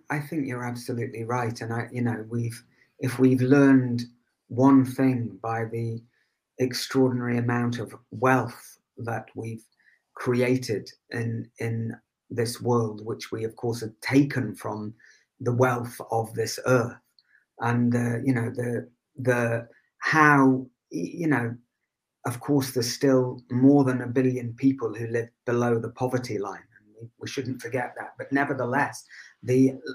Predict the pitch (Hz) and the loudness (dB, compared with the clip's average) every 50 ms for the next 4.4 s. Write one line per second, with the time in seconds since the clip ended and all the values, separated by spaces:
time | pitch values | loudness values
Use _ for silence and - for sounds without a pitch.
0 | - - 135 131 131 139 151 160 147 143 131 - 120 113 - 117 117 117 120 117 | -2 4 6 8 8 8 8 6 6 4 2 2 0 -2 -4 -4 -2 -2 -2 -2
1 | 117 - - _ _ _ - - _ _ _ _ _ _ - 127 123 123 123 120 | -4 -8 -14 _ _ _ -20 -20 _ _ _ _ _ _ -4 -2 0 0 0 0
2 | 120 120 120 120 - - _ _ _ _ _ _ _ _ _ _ _ _ _ _ | 0 -2 -2 -4 -6 -10 _ _ _ _ _ _ _ _ _ _ _ _ _ _
3 | _ _ _ _ _ _ _ _ _ _ _ _ _ _ _ 139 143 147 143 147 | _ _ _ _ _ _ _ _ _ _ _ _ _ _ _ 0 0 0 0 0
4 | - - 143 131 127 123 123 123 | -2 0 2 4 4 4 2 -2